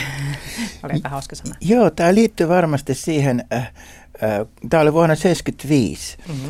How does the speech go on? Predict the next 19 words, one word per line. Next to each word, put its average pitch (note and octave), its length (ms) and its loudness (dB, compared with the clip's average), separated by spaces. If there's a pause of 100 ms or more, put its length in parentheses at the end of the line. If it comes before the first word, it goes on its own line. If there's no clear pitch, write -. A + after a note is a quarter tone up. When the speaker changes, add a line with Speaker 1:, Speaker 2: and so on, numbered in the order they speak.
(140)
Speaker 2:
ja, B2 340 4 (100)
ja, A2+ 240 2
äh, - 80 0 (580)
tää F3 160 2
liittyy G#3 280 0
siihen, C#3+ 440 0
silloin F3+ 340 -2
tiedettiin, B2 580 0
että, G#2+ 460 0
mm, A2 180 -6 (240)
puuhataan A#2+ 460 2
tätä G#2 340 0 (300)
tupakkalakia. A2 880 -2 (540)
Ja, G#2+ 380 2 (100)
ja, G#2 280 -2
ja A#2 160 0
tuota, A#2 560 0 (440)
si-, G#3+ 360 -4
siihenhän, C3 720 2